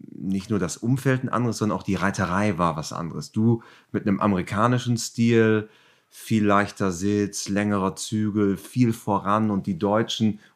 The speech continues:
die deutsche Reittradition, die ja anders ist, die ja auf der Skala der Ausbildung basiert, wo alles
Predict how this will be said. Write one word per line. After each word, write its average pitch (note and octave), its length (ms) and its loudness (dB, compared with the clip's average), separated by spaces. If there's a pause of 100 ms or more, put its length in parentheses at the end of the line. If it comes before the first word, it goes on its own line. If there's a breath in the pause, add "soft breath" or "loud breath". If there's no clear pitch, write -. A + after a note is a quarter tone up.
die F#2 100 -6
deutsche G2+ 320 0
Reittradition, G#2 760 0
die F#2+ 100 -2
ja F#2+ 120 0
anders A2 360 2
ist, G2 260 -4
die G2+ 80 4
ja F#2+ 240 2 (840 loud breath)
auf G2 180 -2
der G#2 320 2
Skala A2 340 2
der G#2+ 160 2
Ausbildung A#2 720 2
basiert, G#2+ 640 0
wo G#2+ 60 -4
alles A2+ 400 2